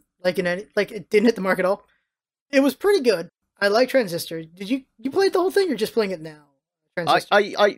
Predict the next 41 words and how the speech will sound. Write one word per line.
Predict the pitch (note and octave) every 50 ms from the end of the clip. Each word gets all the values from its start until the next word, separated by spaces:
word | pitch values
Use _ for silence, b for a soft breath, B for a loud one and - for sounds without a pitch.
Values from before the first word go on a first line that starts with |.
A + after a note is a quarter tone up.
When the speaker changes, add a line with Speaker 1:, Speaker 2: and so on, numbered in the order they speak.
| - _
Speaker 2:
I, | -
uh, | E3+ F3 F3 E3+ E3+ -
when | E3 F3 G3
it | G3 F#3+
originally | F3+ G3+ F#3 - G#3+ F3+
came | - F#3+ F#3 D#3+
out, | E3 E3 E3 - -
I | D#3
played, | C#3+ - - - D#3 D#3 C3+ D3+
like, | D3+ -
the | -
first | - - E3 D3 C3+ - -
hour | A2 A2 B2 B2
or | C3+ C#3
so, | - - C3+
and | B2+ B2+
it | C3
was | A#2+ A2+
one | B2+ B2+ A#2+
of | A#2
those, | A#2+ B2 A#2+ -
Speaker 1:
Okay. | E3 D3+
Speaker 2:
"I'm | C3+ D#3
gonna | E3 F#3 F3+
get | D#3+ E3 D3+
back | - D3+ C#3+ -
to | - G2
this." | - D2+ D#2 - - b b b b b b b _ _ -
This | F#3+ A3 A3
is | B3+ A3+
Speaker 1:
Mm-hmm. | F#3+
Speaker 2:
my | A3 G#3+ G3+
excuse | - - - - F#3+ G#3+ F#3+ -
to | - A#3+
get | G3+ G#3 F3+ -
back | - D3+ D3+ -
to | - D#3+
it, | C#3 A#2
so | - D#3
I, | C#3+ D3+
I, | D3+ D3 D3 -